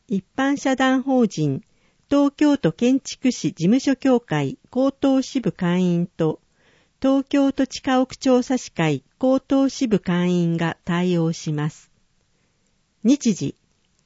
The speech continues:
十一月十三日水曜、十三時から十五時。受付は十四時五十分まで。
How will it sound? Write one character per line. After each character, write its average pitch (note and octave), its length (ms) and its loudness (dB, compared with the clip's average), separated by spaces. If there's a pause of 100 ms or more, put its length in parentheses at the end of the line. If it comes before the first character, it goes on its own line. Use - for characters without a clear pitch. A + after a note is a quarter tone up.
十 C#4 260 4
一 C4+ 240 0
月 C4 260 2
十 C4 240 2
三 D#3+ 300 -2
日 - 500 -10
水 A#3 400 -2
曜、 G3+ 300 2 (460)
十 C#4+ 220 4
三 C#4 300 0
時 - 120 -4
か D3+ 160 -4
ら C3+ 200 -4 (140)
十 C4 240 2
五 D3+ 140 -2
時。 C#3+ 260 -12 (680)
受 B3 240 0
付 A3+ 320 0
は G3+ 200 0 (360)
十 C4 240 2
四 D#3 160 2
時 C#3 120 -4
五 C3+ 140 -2
十 G3 160 -2
分 C3 340 -4
ま B2 140 -4
で。 E3 220 -12